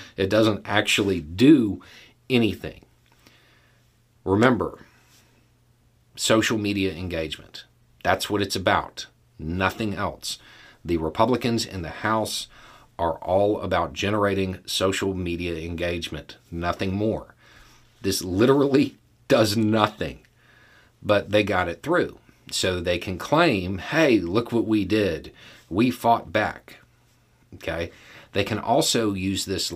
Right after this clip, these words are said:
later, um, in an election or something like that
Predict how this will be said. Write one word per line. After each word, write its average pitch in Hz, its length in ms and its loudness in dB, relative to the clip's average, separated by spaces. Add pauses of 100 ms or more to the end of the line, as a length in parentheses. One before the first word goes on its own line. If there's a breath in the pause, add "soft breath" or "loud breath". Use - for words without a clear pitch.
later, 110 480 4 (840 soft breath)
um, 82 540 -2 (240 loud breath)
in 90 460 -2 (280 loud breath)
an 98 120 0
election 92 720 0
or 85 320 -4
something 90 320 -8
like 80 220 -8
that 110 360 0